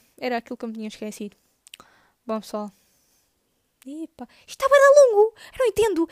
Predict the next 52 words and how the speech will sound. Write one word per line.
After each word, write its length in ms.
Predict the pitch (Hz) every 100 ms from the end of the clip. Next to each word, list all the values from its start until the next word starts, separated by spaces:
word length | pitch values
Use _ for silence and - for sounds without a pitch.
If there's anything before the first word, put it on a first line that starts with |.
| -
Eu 60 |
tava 140 | 480 440
assim 100 | 403
a 40 |
pensar 200 | 277 -
para 120 | -
mim 180 | 208 196
própria: 360 | - 180 - 185
"Epá, 320 | 294 330 -
não, 180 | 214 254 _
isto 120 | -
vai 80 | 214
ter 120 | 220
bué 120 | 233
pouco 220 | 226 240
tempo. 340 | - 285 294 _ _
Tipo, 220 | - 202
não 200 | 202 202
vou 120 | 208
ter 400 | 202 208 202 202 _ _ _ _
o 60 |
que 80 | 226
falar, 560 | - 220 240 269 294 285 277 277 294 _ _ _ -
não, 1080 | 208 214 208 208 208 202 196 202 - - - _ _ _ _ _ _
não 160 | - 226
sei 480 | - 262 269 285 262
o 20 |
que 80 | -
falar 220 | 254 240
mais. 500 | 254 277 285 277 269
Tipo, 200 | 247 -
não 80 | 233
é 20 |
um 60 | 233
tema 280 | 240 226 233
que 100 | _
também 280 | - 226 226
dê 140 | 233
assim 180 | 233 233
muito 220 | 226 233
para 100 | 247
falar." 340 | - 247 269
Não, 300 | - 220 226 -
ai, 180 | 220
não 160 | 226 233
é? 120 | 320 605 -
Ai, 120 | 262
não 180 | 240 269
é, 40 | 466 571
Alicia? 360 | 339 - 226
Trinta 240 | 226 233 233
minutos? 380 | 233 269 -